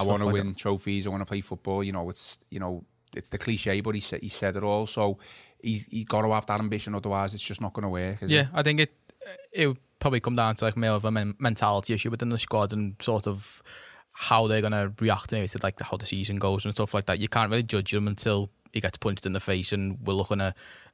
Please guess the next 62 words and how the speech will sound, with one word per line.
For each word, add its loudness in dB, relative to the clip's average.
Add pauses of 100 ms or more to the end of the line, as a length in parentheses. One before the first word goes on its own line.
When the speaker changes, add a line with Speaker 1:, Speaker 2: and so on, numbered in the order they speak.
(140)
Speaker 2:
three 2
defeats -2
on 2
a 2
bounce 0
and -2
we're 0
thinking, -2
"Oh, 2
yeah, 4 (380)
what 0
sort 0
of -8
player, 0
who's 2
gonna 2
step 0
up -4
here?" 0
You 2
know 0
what 0
I 0
mean? 0
Speaker 1:
Yeah, 0
yeah. -4 (200)
Speaker 2:
Like, 0 (640)
I 2
think 2
sort 4
of 0
we've 4
been 4 (100)
stung 2
by 4
them 4
sort 0
of -8
deals 4
in 0
the 0
past 2
with 0
obviously 0
Schneiderlin 2
and -2 (420)
Walcott 2
as 0
your 2
main 2
examples 0
there 2
of, -4
like, 0
they've 0
down 2
tools 2
on 4
managers 2
and 0
thought, 0
"Well, 0